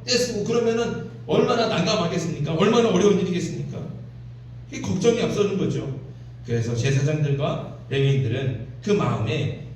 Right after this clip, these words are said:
"이 일은 내 일이 아니야. 하나님께서 정해주신 일이 아니야. 나는 제사를 돕고 성전을 관리하는 사람이지 돈 거두는 사람이 아니야."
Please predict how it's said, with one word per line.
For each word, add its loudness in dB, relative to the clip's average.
"이 4
일은 4
내 -4
일이 0
아니야. -4
하나님께서 -4
정해주신 -4
일이 -6
아니야. -8
나는 0
제사를 6
돕고 2
성전을 2
관리하는 2
사람이지 2
돈 6
거두는 4
사람이 2
아니야." -2